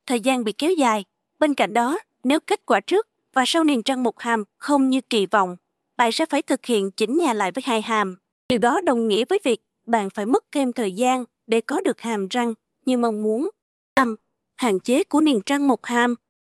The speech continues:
Niềng răng một hàm có thể giúp tiết kiệm chi phí, rút ngắn thời gian đeo khí cụ trên bề mặt. Nhưng thực tế, cách niềng răng này vẫn tồn tại nhiều nhược điểm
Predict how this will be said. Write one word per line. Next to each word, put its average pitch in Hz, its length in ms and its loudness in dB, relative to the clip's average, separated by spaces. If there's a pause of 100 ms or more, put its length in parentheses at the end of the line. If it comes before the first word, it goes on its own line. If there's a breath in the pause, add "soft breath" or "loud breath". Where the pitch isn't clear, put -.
(180)
Niềng 214 160 0
răng 233 260 0
một 190 180 0
hàm 202 300 -4
có 311 160 -4
thể 233 140 -2
giúp 180 240 -4
tiết - 200 0
kiệm 175 160 2
chi 214 200 -6
phí, 262 360 0 (500)
rút - 160 2 (100)
ngắn 285 280 4
thời 240 120 0
gian 226 220 2
đeo 233 140 2
khí 330 280 0
cụ 170 200 2
trên 226 220 -2
bề 202 140 0
mặt. 185 200 -4 (300)
Nhưng 214 140 -2
thực - 240 -8
tế, 233 240 2
cách - 280 -6
niềng 233 180 2
răng 240 240 -2
này 208 260 0
vẫn 214 140 0
tồn 214 280 -2
tại 190 240 0
nhiều 226 240 -2
nhược 233 200 0
điểm 220 300 2